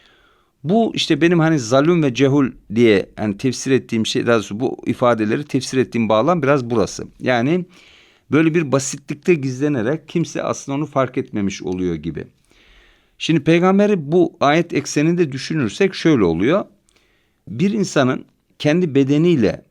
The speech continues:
ruhunun ilişkisini insanlığı bir beden olarak düşündüğümüzde peygamberin insanlıkla ilişkisi gibi düşünmek gerekiyor.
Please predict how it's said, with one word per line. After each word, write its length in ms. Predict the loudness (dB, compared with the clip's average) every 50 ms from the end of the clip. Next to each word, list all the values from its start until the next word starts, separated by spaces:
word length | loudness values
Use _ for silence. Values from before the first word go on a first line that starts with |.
| _ _ _ -8
ruhunun 500 | -4 0 2 2 2 2 2 0 0 0
ilişkisini 880 | -2 -4 -6 -6 -6 -8 -8 -8 -8 -6 -4 -2 0 0 0 0 -2 -4 -10 _ _ _ _ _ _ _ _ _ _ _ _ _ _ _ 0
insanlığı 580 | 2 2 2 2 2 0 2 2 2 0 0 -2
bir 160 | -4 -2 0
beden 240 | 2 2 2 2 2
olarak 300 | 2 2 2 0 0 -2
düşündüğümüzde 760 | -8 -8 -4 -2 -2 0 0 0 0 -2 -2 -2 -4 -2 0
peygamberin 680 | 0 0 2 2 2 0 0 2 0 0 0 0 -2 -2 -2
insanlıkla 560 | -2 -2 0 0 0 2 0 0 0 0 -2
ilişkisi 540 | -2 -2 -4 -8 -8 -8 -10 -8 -6 -6 -4
gibi 300 | -2 -2 -2 -4 -4 _ _ _ -10
düşünmek 480 | -10 -10 -6 -4 -4 -2 -2 -4 -4 -4
gerekiyor. 540 | -4 -4 -4 -6 -8 -10 -10 -8 -8 -10